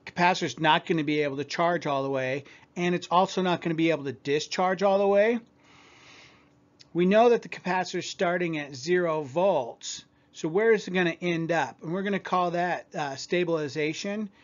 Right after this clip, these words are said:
and we're gonna guess that it's gonna take about five tau to stabilize. So our capacitor,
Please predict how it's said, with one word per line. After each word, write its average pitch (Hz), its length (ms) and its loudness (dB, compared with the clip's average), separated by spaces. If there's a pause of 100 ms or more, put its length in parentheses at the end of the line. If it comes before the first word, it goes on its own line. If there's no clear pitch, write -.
(280)
and 180 100 -2
we're 233 140 -2
gonna 240 320 -2
guess 196 400 -2
that 175 180 0
it's 175 140 -6
gonna 208 200 -2
take 180 480 -4
about 151 440 -2
five 160 520 -2
tau 139 540 -2
to - 100 -16
stabilize. 147 800 -4 (1600)
So - 160 2
our 196 80 6
capacitor, 202 1040 2